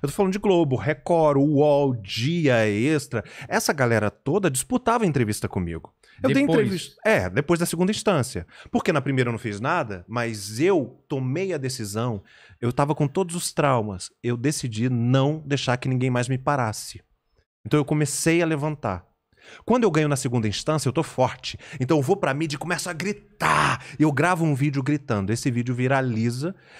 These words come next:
Speaker 1: E aí a mídia inteira s-, volta a falar sobre mim e começa a disputar.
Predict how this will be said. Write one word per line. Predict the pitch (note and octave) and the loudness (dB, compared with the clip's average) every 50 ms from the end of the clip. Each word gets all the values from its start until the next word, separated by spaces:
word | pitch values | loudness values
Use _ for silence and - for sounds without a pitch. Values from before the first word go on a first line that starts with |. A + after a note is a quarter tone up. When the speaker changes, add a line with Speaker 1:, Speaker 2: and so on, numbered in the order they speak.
| - - | -8 -2
Speaker 1:
E | G3+ G3+ | 0 2
aí | F#3+ F#3+ G3 | 4 4 4
a | F#3+ | 4
mídia | F3+ F3+ G3+ A3 F#3+ | 2 2 0 0 -2
inteira | G#3 G3+ G#3 - C#3+ B2+ C3 | -4 -4 -2 -2 -2 0 0
s-, | C3 - - - | -2 -4 -6 -8
volta | B2 A2+ A2+ B2 D#3+ F3+ G#3 B3+ - - - B2 F#2 - - | -8 -2 2 2 4 4 2 0 -2 -2 -2 -2 -2 -2 -4
a | A2 | -8
falar | - - A#2+ G#2+ G#2 G2 E2 | -4 -2 0 0 0 0 -2
sobre | - - A#2 A2+ C3 E3 | -4 -6 -6 -4 -4 -4
mim | F#3+ F3+ C#3+ D3+ F#3+ - _ _ - - _ _ _ _ _ _ _ _ _ - | -4 -4 -4 -6 -6 -10 _ _ -20 -20 _ _ _ _ _ _ _ _ _ -8
e | B2+ | -2
começa | C3 F3 E3+ D#3+ D#3+ D3+ - - | 0 0 0 2 0 -2 -2 -4
a | E3 | -6
disputar. | D3+ - - - C4+ - - - D3 A#2+ G2+ - - | -6 -8 -8 -8 -10 -4 0 2 2 2 0 -2 -8